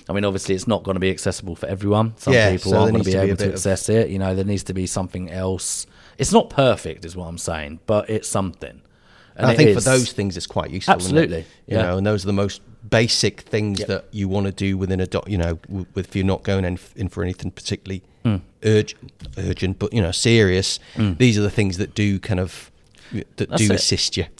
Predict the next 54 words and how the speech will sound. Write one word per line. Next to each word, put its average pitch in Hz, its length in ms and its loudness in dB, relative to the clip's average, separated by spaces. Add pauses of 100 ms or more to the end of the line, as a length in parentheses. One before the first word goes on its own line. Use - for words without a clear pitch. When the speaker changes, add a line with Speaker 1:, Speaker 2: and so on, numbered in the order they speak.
(120)
Speaker 1:
And 151 100 4
at 147 80 4
the 180 80 6
end 185 140 6
of 135 40 2
the 127 60 4
day, 131 180 6
I 123 60 4
think 127 220 -2
the 113 60 -4
more 151 200 4
people 131 460 0
that 117 120 -2
start 107 340 -2
adopting 107 520 -4
the 95 140 -4
N 92 120 -4
H 92 260 -6
S 95 260 -4
app, 67 340 -10 (220)
um, 92 640 -2
the 95 100 -2
less - 960 0 (100)
impact 101 440 -4
it's 98 140 -6
gonna 95 200 -4
have 101 460 -6
on 87 460 -4
phone 87 360 -4
waiting 87 300 -8
times, 87 580 -8
because 90 240 -8
the 92 80 -6
less 95 140 0
people 101 340 -2
are 101 60 0
gonna 101 180 -2
need 101 180 -2
to 98 100 -8
ring 104 200 -4
up, 110 140 -4
so - 80 -6
it's 87 80 -4
Speaker 2:
Yeah. 85 80 -2
Speaker 1:
gonna 98 80 -4
free 101 200 -4
up - 120 -6
the 101 60 -12
phone 139 260 -2
lines. 78 260 -8
So, 101 160 -4
you 120 160 -2
know, 113 120 0
it's, - 180 -6